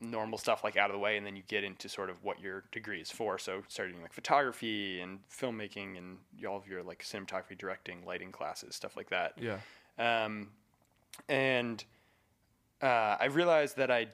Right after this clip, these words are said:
Speaker 1: did not wanna be in a dark room by myself. <laughs>
Speaker 2: <laughs>
Speaker 1: I really love, like, the team aspect of being on set and shooting things.
Speaker 2: Mm-hmm.
Speaker 1: Um, so very quickly I sort of diverted away from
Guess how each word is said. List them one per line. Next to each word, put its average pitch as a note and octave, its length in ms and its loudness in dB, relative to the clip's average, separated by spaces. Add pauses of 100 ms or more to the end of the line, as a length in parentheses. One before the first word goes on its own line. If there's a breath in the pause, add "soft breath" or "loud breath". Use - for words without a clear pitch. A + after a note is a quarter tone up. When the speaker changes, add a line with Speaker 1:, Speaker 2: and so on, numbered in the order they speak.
Speaker 1:
did A#2 200 -2
not A2+ 340 4
wanna A2+ 180 -2
be G#2 320 -4
in F#2+ 120 -4
a F2 40 -6 (300)
dark F#2 300 -2
room F2+ 220 -10
by F2 120 -2
myself. - 840 0
<laughs> F3+ 460 6 (200 loud breath)
Speaker 2:
<laughs> - 120 -18
Speaker 1:
I C3+ 80 6
really D3 320 6
love, C3 300 4
like, A#2 180 4
the A#2+ 80 0
team B2+ 400 2
aspect A2 480 4
of A2 140 -4
being A2+ 200 2
on G2+ 160 2
set G#2 320 4
and F#2+ 140 -6
shooting B2 340 0
things. D3 460 0
Speaker 2:
Mm-hmm. A#2+ 100 -6
Speaker 1:
Um, G2 320 2 (240 loud breath)
so D#3 140 4
very C3+ 320 6
quickly B2+ 440 2
I A2 80 6
sort A2 280 0
of G#2 200 -4
diverted A#2+ 440 4
away G#2+ 240 4
from G#2 420 0